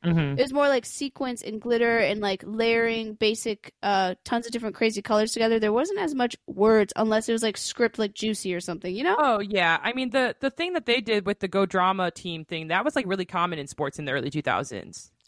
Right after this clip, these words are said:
Speaker 2: Are
Speaker 1: Like,
Speaker 2: you
Speaker 1: you saw
Speaker 2: sure?
Speaker 1: people doing that at football games all the time.
Speaker 2: I feel like I didn't start seeing that till I was in school.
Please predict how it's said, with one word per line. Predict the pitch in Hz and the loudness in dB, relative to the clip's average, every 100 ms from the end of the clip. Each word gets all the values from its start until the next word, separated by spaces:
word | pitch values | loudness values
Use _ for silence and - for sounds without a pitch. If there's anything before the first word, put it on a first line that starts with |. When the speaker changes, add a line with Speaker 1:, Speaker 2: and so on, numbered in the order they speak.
| _ | _
Speaker 2:
Are | 233 | 0
Speaker 1:
Like, | - - | 0 0
Speaker 2:
you | |
Speaker 1:
you | 226 | 0
saw | 285 | 2
Speaker 2:
sure? | - | 2
Speaker 1:
people | 202 | 0
doing | 202 | -2
that | 185 | -4
at | - | -6
football | 180 196 | -6 -6
games | 175 170 - | -4 -6 -6
all | 156 170 | -2 -2
the | 160 | -4
time. | 170 156 147 127 147 _ _ _ | -4 -2 -2 -6 -14 _ _ _
Speaker 2:
I | 269 | -2
feel | 359 | 0
like | 427 | -2
I | 440 | -2
didn't | 403 330 | -4 -4
start | 320 269 | -4 -4
seeing | - 302 294 | -6 -8 -6
that | 254 | -6
till | - 233 - | -6 -8 0
I | 202 285 | 2 2
was | 254 208 | 2 -2
in | 190 185 | -6 -8
school. | - 185 170 202 | -6 -4 -4 -6